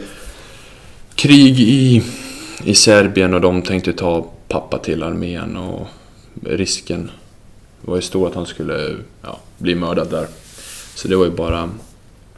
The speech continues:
Jag tror att de, det var, de hade några länder att välja mellan, några bussar att åka till och då...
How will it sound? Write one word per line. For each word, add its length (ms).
Jag 100
tror 140
att 80
de, 100
det 400
var, 220
de 120
hade 240
några 260
länder 320
att 160
välja 220
mellan, 260
några 220
bussar 300
att 60
åka 220
till 240
och 80
då... 200